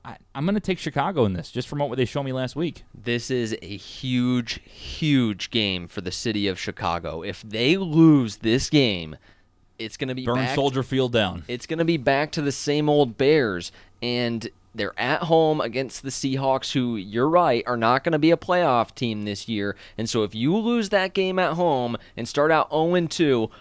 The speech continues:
Speaker 2: boy, you're gonna be in trouble.
Speaker 1: Oh, yeah.
Speaker 2: So, <sighs> yeah, they, they gotta win this thing, and I think they will. I, I will take the Bears in this one. The one concern I have about the Bears is that in the back end, they have some decent players, but they have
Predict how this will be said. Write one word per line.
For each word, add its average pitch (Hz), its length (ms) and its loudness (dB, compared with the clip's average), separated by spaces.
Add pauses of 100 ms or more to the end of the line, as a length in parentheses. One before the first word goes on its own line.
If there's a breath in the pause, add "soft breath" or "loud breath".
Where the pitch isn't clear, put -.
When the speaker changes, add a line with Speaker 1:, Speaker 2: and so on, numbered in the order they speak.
(300 loud breath)
Speaker 2:
boy, 170 240 2
you're 156 200 -4
gonna 147 200 -6
be 131 160 -8
in 117 160 -10
trouble. 101 440 -8
Speaker 1:
Oh, 110 80 2
yeah. 98 100 0
Speaker 2:
So, 120 220 -2 (480 soft breath)
<sighs> - 400 -14
yeah, 113 260 -8
they, 131 140 -8
they 131 220 -8
gotta 107 340 0
win 95 240 -8
this 90 200 -12
thing, 87 280 -8
and 123 120 -10 (100)
I 170 120 2
think 175 220 -2
they 127 100 0
will. 143 400 4 (120)
I, 123 240 2
I 117 140 4
will 147 160 0
take 143 220 -4
the 135 80 -8
Bears 123 320 -2
in 127 100 -6
this 123 200 -8
one. 123 220 -6 (340 loud breath)
The 123 80 -2
one 165 300 4
concern 147 480 -4
I 147 80 0
have 147 320 -2
about 117 220 0
the 110 60 -4
Bears 123 560 -2
is 113 240 -6
that 110 420 -2 (520 soft breath)
in 196 140 -2
the 226 60 2
back 135 360 0
end, 185 240 0
they 131 180 2
have 131 220 0
some 143 220 -6
decent 127 460 -6
players, 123 460 0
but - 180 -6
they 101 120 -4
have 147 440 -4